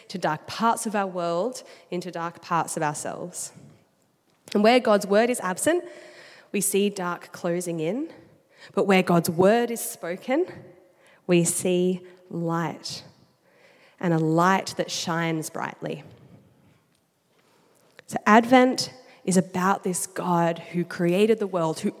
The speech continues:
entered into the world, who brought light and life, a fullness of life, a richness of life, who never left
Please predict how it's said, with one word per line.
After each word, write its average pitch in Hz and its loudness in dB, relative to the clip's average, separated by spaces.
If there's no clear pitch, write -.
entered 254 4
into 240 2
the 208 -2
world, 143 -2
who 220 6
brought 208 2
light 196 -2
and 170 2
life, 175 -2
a 170 -10
fullness 262 4
of 180 -4
life, 156 -6
a 190 2
richness 226 0
of 180 -8
life, 151 -10
who 214 2
never 208 4
left - -6